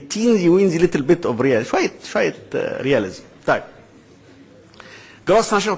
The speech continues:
product اهو، زي ما هو. في بقى النت ناشونال برودكت بشيل منه ايه؟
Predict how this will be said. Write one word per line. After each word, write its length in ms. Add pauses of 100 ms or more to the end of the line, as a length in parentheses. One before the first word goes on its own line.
product 320
اهو، 240 (500)
زي 260
ما 100
هو. 240 (1200)
في 140
بقى 200
النت 280 (120)
ناشونال 360
برودكت 360 (160)
بشيل 340
منه 220
ايه؟ 220